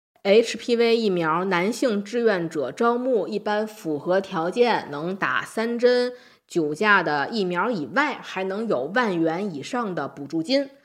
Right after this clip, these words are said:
招募城市有天津、兰州、昆明、南京、温州。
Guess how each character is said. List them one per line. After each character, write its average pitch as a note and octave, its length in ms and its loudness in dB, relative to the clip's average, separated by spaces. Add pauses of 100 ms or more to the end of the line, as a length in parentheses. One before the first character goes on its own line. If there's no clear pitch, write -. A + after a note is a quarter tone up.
(300)
招 A#3+ 200 0
募 A3+ 200 -2
城 F#3+ 280 -6
市 G#3+ 380 -4
有 C#3 320 -4
天 A#3 320 -2
津、 G#3 380 0 (200)
兰 E3 360 -2
州、 A3 580 0
昆 C#4+ 240 2
明、 D#3+ 520 -4
南 F3+ 260 0
京、 A3 300 2
温 C4 140 4
州。 C4+ 280 8